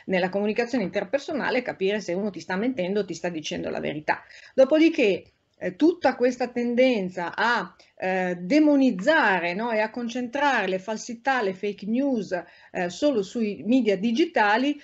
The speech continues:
eh, è frutto della scarsa cultura digitale di questo paese, eh, che pro-, avendone paura, non conoscendoli bene, avendone paura, io qui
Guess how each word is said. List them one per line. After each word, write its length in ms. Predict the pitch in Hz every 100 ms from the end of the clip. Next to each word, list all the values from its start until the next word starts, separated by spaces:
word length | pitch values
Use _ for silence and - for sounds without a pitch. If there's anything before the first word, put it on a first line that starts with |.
| -
eh, 380 | - 208 202 202
è 260 | - 247 208
frutto 560 | - 285 254 - 330 311
della 300 | 202 202 220
scarsa 420 | - 180 175 254
cultura 460 | 269 240 190 185 202
digitale 560 | 180 208 226 170 202
di 100 | 185
questo 280 | - 156 160
paese, 520 | - 208 220 170 139 - -
eh, 260 | - 175 175
che 500 | 269 220 170 - -
pro-, 220 | - 185
avendone 600 | - 180 254 233 185 180
paura, 480 | 185 269 240 247 262
non 240 | 208 240 247
conoscendoli 760 | 220 190 185 247 226 180 202
bene, 300 | 202 226 220
avendone 400 | 180 214 185 196
paura, 260 | 277 285 202
io 300 | 196 226 -
qui 320 | 233 -